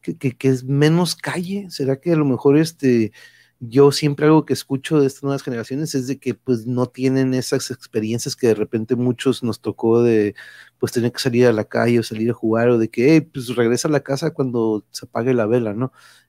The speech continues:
Este, pero no era de que, "A ver, háblame, habl-,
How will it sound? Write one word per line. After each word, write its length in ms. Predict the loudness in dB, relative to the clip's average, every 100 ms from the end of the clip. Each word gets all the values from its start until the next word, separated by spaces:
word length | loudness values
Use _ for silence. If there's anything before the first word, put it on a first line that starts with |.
| -12
Este, 320 | -12 -6 -6
pero 280 | -2 0 0
no 140 | 0
era 120 | 2
de 200 | 4 2
que, 260 | 0 -2 0
"A 60 |
ver, 280 | 2 2 0 -8 _ -16
háblame, 500 | -8 -2 -2 -2 -4
habl-, 300 | -4 -4 -6